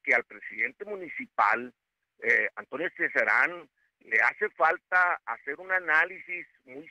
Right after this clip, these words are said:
serio de los colaboradores que tienen, porque esa mezcla que hicieron de dar entrada a priistas y a panistas en función de concesiones de puestos,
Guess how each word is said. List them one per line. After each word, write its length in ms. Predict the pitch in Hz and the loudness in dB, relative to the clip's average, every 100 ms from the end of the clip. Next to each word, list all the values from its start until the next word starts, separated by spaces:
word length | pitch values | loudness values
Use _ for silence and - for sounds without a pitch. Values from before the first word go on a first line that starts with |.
| - | 0
serio 500 | 170 180 147 127 127 _ _ _ _ | 4 4 2 -4 -6 _ _ _ _
de 200 | _ 139 | _ 0
los 160 | 135 - - | 0 -2 -6
colaboradores 840 | 127 131 123 123 117 123 170 185 | 0 2 2 2 0 2 0 -2
que 160 | - 139 | -6 -8
tienen, 720 | - 143 160 143 127 120 120 _ _ _ _ | -6 -2 -2 0 -2 -4 -8 _ _ _ _
porque 500 | 135 127 - 139 135 | -4 -4 2 2 2
esa 300 | 147 175 208 | 0 0 2
mezcla 540 | 202 185 196 - 196 190 | 2 4 2 2 -2 -2
que 160 | - | -4
hicieron 720 | 135 151 160 190 170 156 156 147 _ _ _ _ | -12 -4 4 4 4 2 0 -8 _ _ _ _
de 440 | 117 127 131 127 - | -2 4 6 6 4
dar 220 | 135 175 | 4 4
entrada 760 | 196 - 156 160 170 175 170 - _ _ _ - | 0 -2 2 4 4 2 0 -4 _ _ _ -6
a 120 | 127 | -6
priistas 920 | - 127 131 160 196 - - 127 131 - - | -6 -12 -10 -6 -6 -8 2 4 4 0 -16
y 160 | 127 123 | -4 0
a 80 | 120 | 2
panistas 880 | 117 123 151 196 - _ 131 131 - _ _ _ - | 2 0 -2 -8 -10 _ 2 2 0 _ _ _ -10
en 160 | 135 | -10
función 480 | - 131 123 147 170 | -10 -14 -2 2 2
de 120 | 196 - | 2 0
concesiones 840 | 156 135 123 113 147 170 196 156 | -4 -4 -6 -6 -2 2 2 2
de 120 | 147 | 0
puestos, 600 | - 139 131 - 131 127 | 2 2 2 0 -6 -6